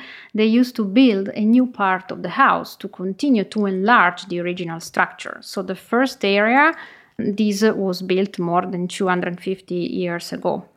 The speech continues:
And then little by little, every m-, single member of the family who got married, uh, built two rooms, one on top of the other, and they used to live all together. So this house became little and little longer.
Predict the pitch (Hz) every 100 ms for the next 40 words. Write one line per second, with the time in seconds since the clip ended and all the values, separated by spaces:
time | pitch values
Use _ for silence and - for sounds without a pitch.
0 | - - - 208 214 208 208 262 240 202
1 | 202 208 214 226 - 277 277 - 202 202
2 | 190 190 - 202 190 185 190 190 185 180
3 | 180 - 202 196 170 160 180 202 202 190
4 | 175 185 247 294 269 - - - 208 208
5 | 254 262 269 - - 165 - - 277 254
6 | 220 165 - 208 214 233 247 196 190 190
7 | - 185 185 175 165 160 220 349 - _
8 | _ _ _ _ _ - 208 196 185 208
9 | 208 226 - 180 196 220 - 196 190 185
10 | 208 190 160 143 - - 180 185 185 190
11 | 170 185 202 196 - 185 185 185 208 -
12 | - - - 202 208 208 185 180 175 175
13 | - 208 202 202 180 165 170 214 359